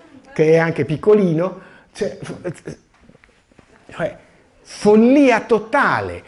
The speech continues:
la follia del mondo politico, che ti fa acquisire la consapevolezza che il politico non sa una mazza di niente,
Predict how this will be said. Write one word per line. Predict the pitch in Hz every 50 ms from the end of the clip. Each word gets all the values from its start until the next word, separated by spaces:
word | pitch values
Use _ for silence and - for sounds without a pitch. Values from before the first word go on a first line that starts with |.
| - - -
la | - 175
follia | - - 190 180 185 233 240 214
del | 175 190 185
mondo | 185 202 196 190 170 170
politico, | - 175 175 226 320 339 302 - 190 165 - - 117 107 - - _ _ _ _ _ _ _ _ _ _ _ _ _ _ _ _ _ _ _ _ _ _ _ _ 190 175 _ _ - _ _ - - - _ _ _ _ -
che | - 190 175
ti | 185 202
fa | 170 185 240 220 185 139
acquisire | 107 - - 175 143 147 240 262 240 202
la | 175 -
consapevolezza | - 175 165 160 160 - 175 - - 151 143 147 156 233 330 320 - - - - - 139 127 127 - - - - - - - - - - _ -
che | - 220 196 165 135 - - _ _ _ _ _ _
il | - 220 214 175
politico | - 156 139 143 185 180 - 175 156 - 156 147
non | 143 147 147 156 151
sa | - - 220 208 190
una | 180 165 165 160 160 156
mazza | 160 175 196 226 - - - - - - 202 175
di | 147 175
niente, | 180 175 180 170 156 123 107 95 87 82 80 - - 98 87 80